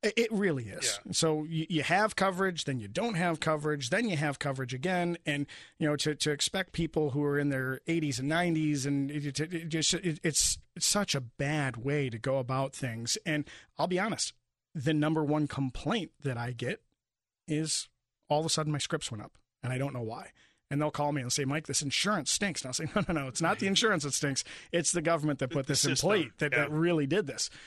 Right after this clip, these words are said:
Speaker 1: So, yes, hopefully with the Inflation Reduction Act in twenty twenty-five, the donut hole's going away, but we've also been hearing that a couple different times. But, yeah, that, that needs to change.
Speaker 2: Yeah, and to explain the donut hole, you, you pay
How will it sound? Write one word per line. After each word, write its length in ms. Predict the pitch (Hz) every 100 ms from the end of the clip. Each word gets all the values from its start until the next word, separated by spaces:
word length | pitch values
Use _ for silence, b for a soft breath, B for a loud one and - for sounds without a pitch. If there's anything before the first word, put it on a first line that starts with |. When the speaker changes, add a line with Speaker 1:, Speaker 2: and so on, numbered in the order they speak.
| B B
Speaker 1:
So, 220 | - 165
yes, 380 | 156 147 135 -
hopefully 600 | - 202 - - 160 151
with 140 | 143
the 100 | 147
Inflation 480 | 143 127 147 139 143
Reduction 420 | 135 139 131 143 135
Act 200 | 131 139
in 120 | 127
twenty 340 | - 143 143
twenty-five, 1000 | 131 143 139 127 - 160 151 147 147 - _ _
the 400 | 139 139 139 139
donut 280 | 131 139 139
hole's 220 | 135 135 -
going 180 | 135
away, 280 | 135 135 135
but 180 | 131 131 -
we've 240 | 151 139
also 260 | 131 123 127
been 140 | 117
hearing 320 | 113 127 123 120
that 240 | 120 123 _ -
a 160 | 127 117
couple 260 | - 123
different 260 | 127 - 123
times. 380 | 131 127 127 117
But, 180 | 120 - B B B
yeah, 220 | 131 117 - -
that, 220 | 131 196
that 180 | - -
needs 240 | 113 -
to 80 | -
change. 280 | - - 131
Speaker 2:
Yeah, 100 | 120
and 100 | 127
to 120 | 160
explain 380 | 143 - 151 143
the 60 | 123
donut 400 | 123 131 131 123
hole, 400 | 123 117 117 107 -
you, 140 | 135 - _
you 200 | 196 135 - _
pay 600 | - - 175 170 170 165